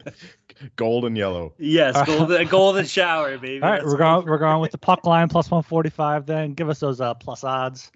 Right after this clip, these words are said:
Speaker 3: Same,
Speaker 2: <laughs>
Speaker 3: same thing for the Islanders. Puck line plus one fifteen, regulation minus one forty-five, team total three and a half, minus one thirty-five.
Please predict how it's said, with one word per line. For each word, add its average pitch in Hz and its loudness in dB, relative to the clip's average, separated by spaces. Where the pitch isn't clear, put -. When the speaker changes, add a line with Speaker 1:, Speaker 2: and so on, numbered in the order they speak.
Speaker 3:
Same, 196 -4
Speaker 2:
<laughs> - -10
Speaker 3:
same 220 -6
thing 208 -4
for 185 -2
the 170 -4
Islanders. 151 -4
Puck - -4
line 151 0
plus 143 -8
one 131 -8
fifteen, 156 -8
regulation 120 -2
minus 107 -8
one 110 -6
forty-five, 98 -8
team 131 -4
total 107 -4
three 156 -2
and 127 0
a 113 0
half, 113 -2
minus 107 -10
one 95 -10
thirty-five. 87 -16